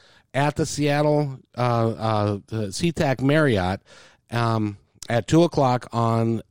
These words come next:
um, um, October fourth. And we're gonna talk more about that as we get into it and, uh, later on. But I wanted to ask you, John, how, how are things? How, I haven't had a chance to talk to you.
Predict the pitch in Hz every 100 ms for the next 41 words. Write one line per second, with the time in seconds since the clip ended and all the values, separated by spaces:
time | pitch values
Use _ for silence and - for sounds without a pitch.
0 | _ 110 113 104 104 101 101 95 _ _
1 | _ _ - 101 92 87 80 - _ _
2 | _ _ - 120 151 127 127 247 202 -
3 | _ _ _ - - _ 131 139 180 175
4 | 180 160 147 165 175 151 139 151 139 117
5 | 127 113 123 131 139 151 147 123 120 -
6 | 123 117 113 113 113 110 120 131 120 135
7 | 135 113 104 110 - - - 139 147 214
8 | 226 180 175 185 - 170 175 175 151 180
9 | 233 165 202 262 240 - 247 226 131 185
10 | 226 185 208 220 247 180 165 185 202 -
11 | 208 208 - 170 202 185 139 110